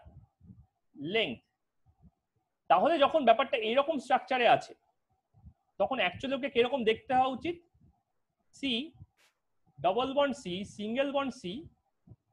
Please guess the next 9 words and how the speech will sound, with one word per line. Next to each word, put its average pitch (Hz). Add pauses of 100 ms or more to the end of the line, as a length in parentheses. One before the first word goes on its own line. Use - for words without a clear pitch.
double 233
bond 269
সি, 214 (540)
single 233
bond 269
সি, 226
double 175
bond 160
সি। -